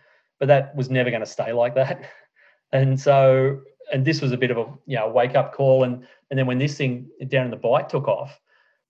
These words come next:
like, man, it was literally, it was like, it was night and day. It just happened overnight. And then there it was. It was just hundreds of thousands of people wanting to, to jump on this thing. And, um,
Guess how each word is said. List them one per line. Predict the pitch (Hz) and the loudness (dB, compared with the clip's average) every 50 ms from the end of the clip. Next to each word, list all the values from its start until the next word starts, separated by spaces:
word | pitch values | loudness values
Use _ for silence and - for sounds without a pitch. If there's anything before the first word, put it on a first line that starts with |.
| _ _ - | _ _ 2
like, | 117 120 123 117 117 - - - _ _ | 4 4 4 4 2 -4 -10 -20 _ _
man, | - 139 143 151 143 | -2 2 2 2 2
it | 131 | 2
was | 127 127 143 | -2 -2 -2
literally, | 156 160 160 - 156 147 | -4 -4 -2 -4 -4 -2
it | 135 | -2
was | 131 131 | 2 4
like, | 151 143 127 - | 4 4 4 2
it | - | -2
was | - 135 | -6 -2
night | 135 135 143 143 143 | 0 2 2 2 2
and | 135 123 | 0 0
day. | 127 123 120 113 | 0 2 0 0
It | - | -2
just | - 127 131 | -6 -6 -2
happened | - 139 131 - 131 120 | 0 0 0 0 0 -2
overnight. | 117 110 110 110 107 113 113 104 - - _ _ _ _ _ _ _ _ | -2 -2 -4 -6 -6 -6 -6 -6 -8 -14 _ _ _ _ _ _ _ _
And | - 123 123 | -8 -6 -4
then | 123 120 120 113 | -4 -4 -4 -2
there | 120 131 127 120 | 0 2 2 2
it | 113 113 | 0 2
was. | 113 117 117 104 - - | 2 2 2 0 -2 -8
It | - | -12
was | 110 110 | -12 -12
just | 117 113 | -12 -10
hundreds | - - 151 139 131 123 123 | -6 -2 0 0 0 -2 -4
of | 120 - | -4 -2
thousands | 127 120 120 117 - - 117 107 | 0 0 0 0 -2 -8 -16 -16
of | 107 - | -12 -8
people | - 113 113 - 113 95 - - _ _ _ _ _ _ _ _ | -8 -8 -8 -8 -10 -12 -14 -16 _ _ _ _ _ _ _ _
wanting | - 123 123 120 127 131 | -2 -2 -2 -2 -4 -6
to, | - 123 113 113 117 - - | -4 -4 -4 -4 -4 -8 -10
to | - | -12
jump | - 127 - 120 117 - | -8 -4 -4 -4 -2 -2
on | 110 113 120 | -4 -4 -4
this | 135 151 143 - | -6 -8 -10 -10
thing. | 123 110 - - _ _ _ - | -12 -14 -14 -16 _ _ _ -10
And, | 120 117 113 110 120 135 _ _ _ _ _ _ _ _ _ _ - - - - - | -10 -10 -10 -12 -18 -20 _ _ _ _ _ _ _ _ _ _ -20 -20 -16 -12 -8
um, | 123 120 120 117 120 117 117 117 113 131 135 - | -6 -4 -2 -2 -2 -2 -4 -6 -10 -14 -14 -16